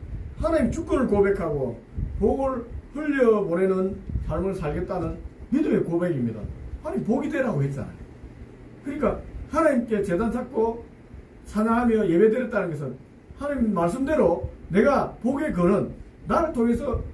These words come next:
흘러가, 복이 흘러가는 그런 삶을 살겠습니다, 이 자리에서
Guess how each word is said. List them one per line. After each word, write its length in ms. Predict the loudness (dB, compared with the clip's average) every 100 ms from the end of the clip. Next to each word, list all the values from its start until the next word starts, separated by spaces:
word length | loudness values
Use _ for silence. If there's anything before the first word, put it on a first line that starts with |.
| -12 -6
흘러가, 420 | 0 4 6 4
복이 240 | 0 2 2
흘러가는 480 | 4 4 4 2 -4 -14 0
그런 260 | 4 6
삶을 560 | 4 4 4 4 2 -4 -6
살겠습니다, 760 | 2 2 2 -2 0 0 -2 -6 -12 -6
이 120 | 2
자리에서 600 | 6 8 8 4 0 -10